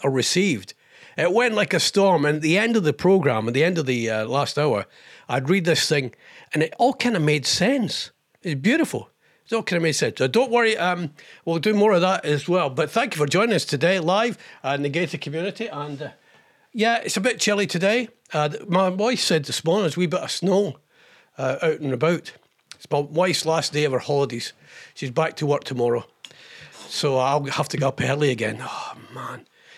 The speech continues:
Aren't beds getting more comfortable? Uh, right. Sound breaking up again. I'm so sorry. Oh, I'm gonna get this sorted. Yeah, I'm g-, yeah, I keep being,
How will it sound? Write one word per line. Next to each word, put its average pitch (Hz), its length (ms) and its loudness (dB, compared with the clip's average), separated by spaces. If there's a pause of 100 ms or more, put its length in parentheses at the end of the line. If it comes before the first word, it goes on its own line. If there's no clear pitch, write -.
(200)
Aren't 220 280 0
beds 208 280 0
getting 180 200 -2
more 190 140 4
comfortable? 185 520 -4 (1200)
Uh, 165 440 0
right. 196 240 0 (380)
Sound 247 440 2
breaking 226 360 2
up 262 140 0
again. 226 420 0
I'm 190 200 0
so - 320 2
sorry. - 380 -2
Oh, 117 160 -6
I'm 120 60 -8
gonna 139 280 0
get 143 240 -6
this - 140 -6
sorted. - 560 -4 (960)
Yeah, 143 220 2
I'm 143 80 -4
g-, 160 180 0
yeah, 156 180 4
I 143 80 -2
keep - 220 -4
being, 156 180 2